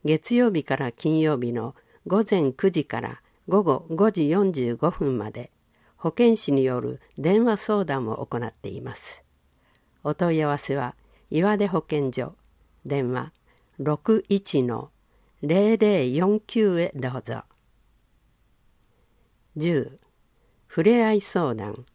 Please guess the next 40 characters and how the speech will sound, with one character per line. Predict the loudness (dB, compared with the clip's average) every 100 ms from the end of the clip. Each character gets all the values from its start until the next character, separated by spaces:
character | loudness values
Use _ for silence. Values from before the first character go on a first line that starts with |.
| _ _ _
ふ | -2 4
れ | 4
あ | 4
い | 2
専 | -2 -2 0 2
門 | 2 2
相 | 0 -2 -4
談。 | -6 -10 -12 _ _ _ _ _ _ _ _ _ _ _
ふ | -6 2
れ | 4
あ | 4
い | 2
相 | 0 0
談 | 0 -2
は、 | -4 -8 -14 _ _ -4
毎 | 0 0
週 | 2 2 2
月 | 0 -4 0
曜 | 2 2
日 | -2
と | -6 -6
木 | -2 -4 -2 -2
曜 | -2 -2
日、 | -6 -12 _ _ -6
午 | 0 2
前 | 2 0
九 | 0 -2
時 | 0
か | -2 -4
ら | -6 -10 _ -2
午 | 0
後 | 2 0
四 | 0 -2
時 | 0 -2
ま | -4
で、 | -8 -16 _ _ _ _ _ _ _ _ -6
家 | -4
事、 | 0 -2 -2 _ _ _ _
事 | 0 2 2
故、 | -2 -4